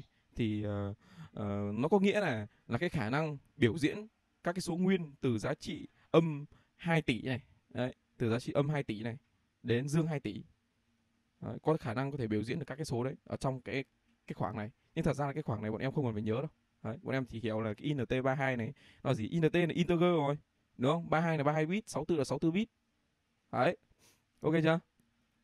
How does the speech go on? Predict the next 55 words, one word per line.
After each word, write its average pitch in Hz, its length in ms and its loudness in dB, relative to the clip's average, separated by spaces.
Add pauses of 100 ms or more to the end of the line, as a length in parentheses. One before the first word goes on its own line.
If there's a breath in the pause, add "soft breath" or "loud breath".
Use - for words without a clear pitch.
(340)
Đây 139 160 6
là 135 60 4
I 156 80 4
N 147 140 6
T 156 160 4
ba 151 100 2
hai 156 220 2
thì 143 120 -2
sẽ 139 140 -4
lưu 156 120 0
trữ - 200 -2
từ - 80 -2
hai 147 140 0
tỷ, - 360 -6
còn 120 240 2
I 139 120 0
N 131 100 0
T - 80 -4 (100)
sáu 135 140 -2
tư 160 260 4
thì 110 80 -2
sẽ - 180 -8
lưu 151 200 0
trữ 156 220 -2
chín - 240 -2
tỷ. 113 240 -4 (540)
Đấy. 127 260 -4 (640)
Ok. 127 140 0 (800)
Thì, 117 220 -4
ờ, 110 800 -2 (360 soft breath)
ờ, 110 100 -8
một, 120 220 0 (320)
đây 147 160 0
là 135 140 -2
bit 190 240 4
đúng 160 120 4
không? 165 160 4 (240)
Còn 131 160 2
byte 165 260 4
nó 175 60 -4
khác 208 260 -4
nhé. 185 120 -6 (300)
Một 127 180 2
byte 151 280 2
là 131 60 -4
tám 135 240 0
bit. 226 140 -2 (960)
Đấy, 120 240 -6
một 120 240 2
byte 143 220 0
thì 131 80 -4
lại 110 120 -6
là 110 120 -2
tám 107 240 -4
bit. 220 140 -4